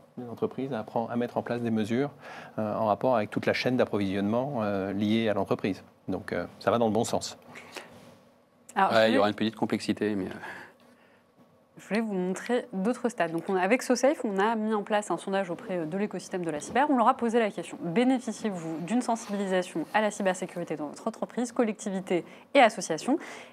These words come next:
Speaker 2: Voici les réponses. Oui, en physique à vingt-cinq pour cent. Oui, via des modules en ligne à cinquante et un pour cent. Non, mais nécessaire à quinze pour cent.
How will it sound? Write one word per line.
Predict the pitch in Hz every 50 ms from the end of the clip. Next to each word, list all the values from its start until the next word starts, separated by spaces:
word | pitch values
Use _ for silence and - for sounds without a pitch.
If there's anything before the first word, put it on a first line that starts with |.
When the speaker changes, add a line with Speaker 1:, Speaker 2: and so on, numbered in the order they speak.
| - -
Speaker 2:
Voici | 196 262 247 294
les | 254
réponses. | 226 208 185 - 170 - - -
Oui, | 208 226 269 269
en | 247 226
physique | - - 214 202 208 196 - - - -
à | 160
vingt-cinq | 147 160 170 165 - 165 156
pour | - - 220 -
cent. | - 330 415 - - - - - - - - - - - - - - _ -
Oui, | 185 202 254 285 285 269 220
via | 190 190 196 208 214 214 214 220
des | 196 190 185
modules | 190 196 196 185 202 202
en | 202
ligne | 202 202 208 208 202 180 165 -
à | - 156
cinquante | - - 165 - 170 -
et | -
un | 160
pour | 170 220 240 -
cent. | - 349 - - - - _ - - - _ _ -
Non, | 196 214 233 262 294 285 262 - - - - -
mais | 190 202 208 220 220
nécessaire | 196 185 185 - 202 190 - 202 190 170 165 151 151 147 - - - _ _ _
à | - 185 190 185
quinze | 185 - 180 156 -
pour | - 220 -
cent. | - 339 349 -